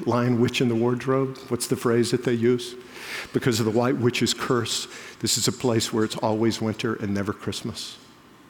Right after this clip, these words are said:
That's what this would be. This world would be if it weren't for the gospel.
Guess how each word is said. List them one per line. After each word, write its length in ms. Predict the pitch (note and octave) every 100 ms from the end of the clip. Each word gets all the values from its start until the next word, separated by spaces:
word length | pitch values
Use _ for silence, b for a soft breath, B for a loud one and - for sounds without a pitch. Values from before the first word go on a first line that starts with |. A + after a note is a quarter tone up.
| - - - - - - - B B B
That's 240 | A#2+ C3 E3+
what 120 | -
this 220 | C#3+ -
would 160 | A#2 G#2
be. 180 | C#3
This 360 | F#2+ F2+ C3+ -
world 420 | G#2+ C3 C#3 C3
would 220 | A#2+ G2+
be 300 | G#2+ F#2 - - - - - - - - - - - - - - - -
if 180 | B2 C3
it 100 | B2+
weren't 240 | G#2 A2+
for 140 | - G2+
the 100 | A2
gospel. 480 | F2 E2+ - -